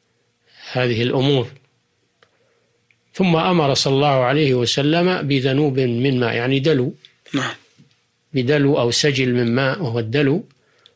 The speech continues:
Speaker 1: فصب على البول، فدل على أن النجاسة إذا كانت على وجه الأرض وما اتصل بها أنه يكفي صب الماء عليها حتى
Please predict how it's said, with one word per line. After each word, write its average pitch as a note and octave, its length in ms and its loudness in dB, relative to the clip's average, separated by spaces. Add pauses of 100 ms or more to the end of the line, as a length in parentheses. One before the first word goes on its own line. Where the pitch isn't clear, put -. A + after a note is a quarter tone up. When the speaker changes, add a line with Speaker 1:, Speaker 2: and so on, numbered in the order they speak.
Speaker 1:
فصب D3+ 460 0
على B2+ 560 2 (240)
البول، B2 640 0 (1160)
فدل F3+ 360 2
على D3 420 2
أن D#3+ 140 2
النجاسة B2+ 760 -2
إذا C3+ 280 0
كانت B2+ 420 -2
على D3 200 2
وجه C#3 300 0
الأرض B2+ 480 -2 (720)
وما E3+ 220 2
اتصل C3+ 560 0
بها D3+ 460 -2 (420)
أنه D#3 400 2
يكفي D3+ 320 -2
صب C#3+ 340 -2
الماء C3+ 420 -2
عليها B2+ 800 -2 (840)
حتى E3 680 -2